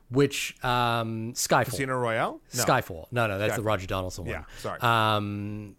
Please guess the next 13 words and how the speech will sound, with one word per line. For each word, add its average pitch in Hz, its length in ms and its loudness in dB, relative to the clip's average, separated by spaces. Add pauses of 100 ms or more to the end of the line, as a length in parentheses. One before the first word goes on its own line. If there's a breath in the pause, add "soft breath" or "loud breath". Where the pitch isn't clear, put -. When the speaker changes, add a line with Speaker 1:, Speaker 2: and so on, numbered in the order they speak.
Speaker 1:
Skyfall, 190 920 4 (500 soft breath)
its, 147 320 0
its, 139 280 2
m-, 139 360 2
its 147 180 0
final 202 500 2
sort 180 200 2
of, 127 320 0 (360 soft breath)
you 143 140 2
know, 135 140 6
like, 123 420 2
set - 460 0
piece 107 480 -4